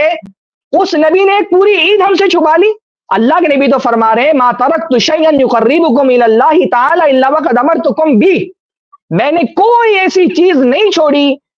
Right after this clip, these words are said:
जो तुमको अल्लाह ताला से करीब करने वाली हो, लेकिन मैंने तुमको उसका हुक्म दे दिया है। अल्लाह के रसूल ये फरमा रहे हैं।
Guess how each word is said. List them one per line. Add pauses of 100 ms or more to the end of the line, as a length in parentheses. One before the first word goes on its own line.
जो
तुमको
अल्लाह
ताला
से (120)
करीब
करने
वाली
हो,
लेकिन
मैंने
तुमको
उसका
हुक्म
दे
दिया
है। (420)
अल्लाह
के
रसूल
ये
फरमा
रहे
हैं।